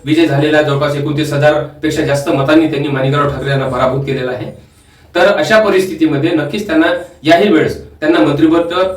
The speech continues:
नक्की मिळेल, यामध्ये, यामध्ये काही दु-, म्हणजे शंकेचं कारणच नाहीये. त्यांचं नेतृत्व आहे आणि या भागामध्ये त्यांना, अ, एक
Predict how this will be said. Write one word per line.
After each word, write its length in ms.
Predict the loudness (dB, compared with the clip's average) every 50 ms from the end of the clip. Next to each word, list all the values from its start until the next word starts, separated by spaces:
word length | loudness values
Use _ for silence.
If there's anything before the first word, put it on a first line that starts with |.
| -10 -10 -8
नक्की 220 | -6 -6 -4 -2
मिळेल, 280 | 2 4 6 4 4 2
यामध्ये, 520 | 0 -2 -2 -2 -2 0 0 0 0 0
यामध्ये 260 | -2 -2 -2 -2 -2 -2
काही 160 | -2 -4 -4
दु-, 220 | -4 -4 -2 -2
म्हणजे 600 | -2 -2 -4 -4 -6 -6 -6 -6 -6 -6 -4 -6 -6
शंकेचं 400 | -4 -4 -4 -2 -2 -2 -2 -2
कारणच 380 | -2 0 2 2 2 2 0 -2
नाहीये. 300 | -4 -6 -6 -6 -8 -12 -16 -20 -20 -12
त्यांचं 220 | -10 -8 -6 -4 -4
नेतृत्व 360 | -4 -4 -2 -4 -4 -2 -4
आहे 140 | -4 -4 -4
आणि 140 | -4 -2 -2
या 100 | -2 -2
भागामध्ये 540 | -4 -4 -4 -4 -4 -4 -4 -6 -6 -8 -10 -16 -20 _ _
त्यांना, 480 | -8 -4 -2 0 0 0 0 -2 -4 -8 -14 -18 -20 -16 -12
अ, 60 | -10 -8 -6 -6 -6 -6 -8 -8 -10 -10 -10 -8 -6
एक 180 | -6 -4 -2